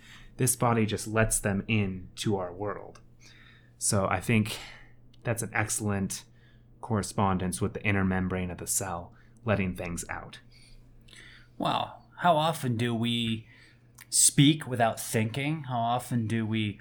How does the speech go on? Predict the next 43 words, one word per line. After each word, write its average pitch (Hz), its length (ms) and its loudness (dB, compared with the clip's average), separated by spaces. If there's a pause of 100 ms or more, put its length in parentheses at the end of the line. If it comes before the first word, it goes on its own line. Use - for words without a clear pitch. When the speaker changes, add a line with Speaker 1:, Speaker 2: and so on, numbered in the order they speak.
(160)
Speaker 2:
hurt 135 240 4
other 117 220 4
people 120 540 0
with 113 120 -2
our 104 160 2
words 113 760 0 (280)
by 117 140 0
insulting 113 640 2
them 113 320 0
or 104 120 0
insinuating 113 880 2
things? 117 540 -2
Speaker 1:
We 120 80 2
need 135 180 2
an 107 200 4
inner 117 280 2
guard 98 640 2
to 101 100 -2
guard 98 600 4 (180)
our 110 80 -4
th-, - 160 -14
words 98 480 0
and 90 100 -4
our 85 120 -6
speech - 480 -4
and 95 120 -6
our - 120 -6
thoughts 101 520 4
to - 80 -4
make 104 220 2
sure 98 480 0 (240)
those 113 240 0
harmful 110 460 4
impulses 101 600 0
don't 95 380 0
leave 101 240 -2
us. - 380 -6 (400)
They 101 100 4
don't 98 220 0
do 98 160 0
any 85 160 -4
damage. - 600 -8 (380)
So 90 340 -4